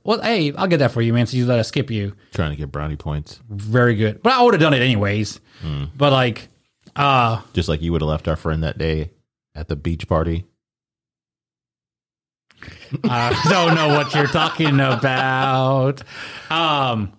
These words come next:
Speaker 1: but no, so, like, he, he, he tried it again and it went through. Apparently the card he was using said, when he swiped it, it said, like, Visa debit or Visa,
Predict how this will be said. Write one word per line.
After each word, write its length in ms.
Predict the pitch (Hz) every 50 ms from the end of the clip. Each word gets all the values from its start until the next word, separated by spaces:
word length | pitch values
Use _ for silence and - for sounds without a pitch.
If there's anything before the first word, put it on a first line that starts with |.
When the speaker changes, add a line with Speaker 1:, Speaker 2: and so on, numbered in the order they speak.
| _ _ _ -
Speaker 1:
but 320 | 165 170 156 143 127 147
no, 180 | 160 196 196 170
so, 140 | - 175 170
like, 280 | 160 156 147 139 139
he, 380 | - - 151 185 185 202 185 - -
he, 180 | 139 165 190
he 320 | 165 - - - - 190 190
tried 220 | - 208 214 214
it 80 | 190 156
again 580 | 147 123 147 165 156 139 123 120 120 113 - -
and 100 | 151 143
it 40 | 139
went 220 | 135 131 123 113
through. 380 | - 127 120 110 101 98 107 113 - _ _ _ _ _ _ _ _ _ _ _ _ _ -
Apparently 420 | 135 131 - 190 220 247 247 220
the 80 | 170 151
card 260 | - - 160 190 190
he 80 | 185 165
was 200 | 147 131 117 135
using 300 | 156 170 156 147 131 117
said, 500 | - - 135 127 127 120 113 110 104 - _ _ _ _ _ _
when 140 | - 131 139
he 40 | 139
swiped 420 | 135 - 143 143 156 170 156 214
it, 100 | 214 196
it 100 | 165 -
said, 160 | - 170 151
like, 200 | 135 127 110 104
Visa 440 | 107 104 113 143 170 160 165 175 165
debit 420 | 135 110 - 139 143 151 185 185
or 120 | - 139 120
Visa, 540 | 113 131 151 135 147 147 139 131 120 -